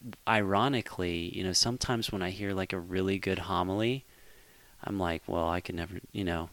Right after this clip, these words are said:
the enemy speaks to me, he's like, "You could never do that. You know, you could, uh, I mean, what are you gonna say when you get up there?" You know, and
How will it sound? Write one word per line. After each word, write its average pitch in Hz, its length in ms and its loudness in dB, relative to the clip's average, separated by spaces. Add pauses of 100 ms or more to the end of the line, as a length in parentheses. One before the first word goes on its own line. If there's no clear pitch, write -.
the - 80 0
enemy 98 280 2
speaks - 420 0
to 90 60 -4
me, 90 60 0
he's 85 120 -4
like, 85 200 -6
"You 127 100 -4
could - 160 -6
never - 220 -8
do 50 200 -4
that. - 240 -8 (880)
You - 180 -8
know, 113 180 -8 (180)
you 104 200 -6
could, 95 300 -6
uh, - 280 -4 (1600)
I - 40 -10
mean, 92 200 -2
what 104 160 2
are 110 40 2
you 107 120 2
gonna 107 180 0
say 117 300 4
when 107 140 0
you 98 120 0
get 95 140 2
up 117 180 0
there?" 85 320 -2 (720)
You 98 120 -6
know, 90 340 -4
and 92 340 -4